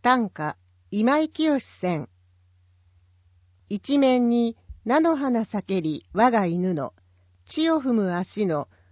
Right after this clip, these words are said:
嬉しきことよ。流す、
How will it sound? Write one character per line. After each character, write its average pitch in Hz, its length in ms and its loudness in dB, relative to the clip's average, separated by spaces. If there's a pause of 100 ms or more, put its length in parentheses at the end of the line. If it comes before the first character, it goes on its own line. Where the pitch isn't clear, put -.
(160)
嬉 262 300 2
し - 80 -10
き - 140 -6
こ 170 160 -4
と 180 140 -2
よ。 139 220 -4 (1000)
流 208 280 0
す、 - 360 -4